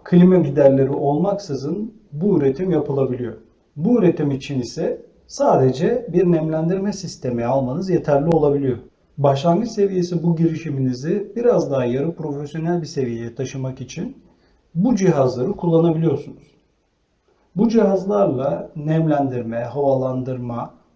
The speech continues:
yapılabiliyor, otomatik olarak yapılabiliyor ve size üretiminizde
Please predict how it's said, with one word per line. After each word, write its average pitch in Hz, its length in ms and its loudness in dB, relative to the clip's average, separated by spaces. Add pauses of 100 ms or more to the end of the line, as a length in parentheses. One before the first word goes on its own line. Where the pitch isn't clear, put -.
yapılabiliyor, 143 760 0
otomatik 143 640 -4
olarak 123 340 0
yapılabiliyor 117 680 -6
ve 190 100 0
size 180 280 -4
üretiminizde 151 840 -4